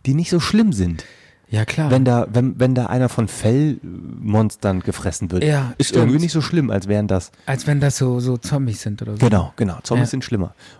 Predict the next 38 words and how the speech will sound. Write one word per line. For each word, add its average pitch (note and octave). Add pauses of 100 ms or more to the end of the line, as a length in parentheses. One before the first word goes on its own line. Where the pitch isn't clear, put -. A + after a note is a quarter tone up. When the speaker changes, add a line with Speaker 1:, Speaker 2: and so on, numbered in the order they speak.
(100)
Speaker 1:
Und B2
Speaker 2:
Ja, D#3+
weil's, C#3+
äh, B2+
weil's C3+
so B2
nicht C#3
so, D3+
äh, B2+
so B2
menschlich B2+
ist. G#2
Es A2
ist -
so, C3 (280)
schon C3+
zu, D#3
ja, D3+
es D3+
ist D#3
halt D3+
stofftierartig. A#2+
Speaker 1:
Ja, B2
und G#2+
man, A2+
Speaker 2:
Dann C3
Speaker 1:
man -
Speaker 2:
ist -
das E3
nicht D3+
so C3
gruselig. B2
Speaker 1:
Ja, G2
genau, F#2
genau. F2 (120)
Es -
ist -
schlimmer, F2+